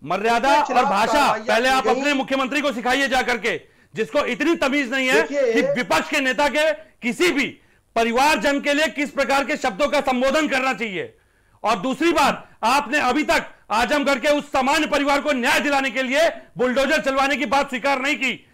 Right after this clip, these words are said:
Speaker 1: तो ये जुमलेबाजी हमें
Speaker 2: अरे
Speaker 1: बताइए,
Speaker 2: तो
Speaker 1: केसी जैन जी।
Speaker 2: लेके आइए ना।
Speaker 1: देखिए,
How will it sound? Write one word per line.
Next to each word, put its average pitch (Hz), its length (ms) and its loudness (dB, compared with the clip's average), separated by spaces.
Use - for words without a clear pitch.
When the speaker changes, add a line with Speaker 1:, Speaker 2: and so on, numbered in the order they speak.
Speaker 1:
तो 220 80 2
ये 254 160 2
जुमलेबाजी 277 540 2
हमें 277 220 2
Speaker 2:
अरे 254 100 0
Speaker 1:
बताइए, 294 240 2
Speaker 2:
तो - 40 -6
Speaker 1:
केसी 302 220 -2
जैन 269 180 0
जी। 294 60 2
Speaker 2:
लेके 330 140 -2
आइए 320 280 -4
ना। 349 280 -4
Speaker 1:
देखिए, 277 540 0